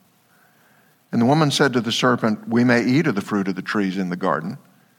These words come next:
But God said, 'You shall not eat of the fruit of the tree that's in the midst of the garden,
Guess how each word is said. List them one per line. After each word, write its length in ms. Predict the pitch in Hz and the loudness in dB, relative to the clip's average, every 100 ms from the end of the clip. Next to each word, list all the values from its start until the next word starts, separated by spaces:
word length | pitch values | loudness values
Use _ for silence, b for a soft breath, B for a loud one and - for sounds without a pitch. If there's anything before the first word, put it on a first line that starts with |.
| b b b b _ | b b b b _
But 160 | 117 | -2
God 320 | 101 127 147 131 | 2 2 2 2
said, 260 | 143 123 | 0 2
'You 80 | 120 | 0
shall 220 | 113 117 | 0 0
not 260 | 113 131 165 | 2 2 2
eat 160 | 147 | 2
of 120 | 143 143 | 0 -2
the 60 | |
fruit 320 | 139 117 104 | -4 -2 0
of 100 | 120 | -2
the 60 | 120 | -4
tree 300 | - 113 101 | -4 -2 0
that's 220 | 104 107 | -2 -2
in 100 | 107 | 0
the 80 | 101 | 0
midst 460 | 107 185 190 - 98 | 0 0 -2 -6 -6
of 80 | |
the 40 | 92 | -6
garden, 440 | 95 87 82 - | -4 -2 -4 -8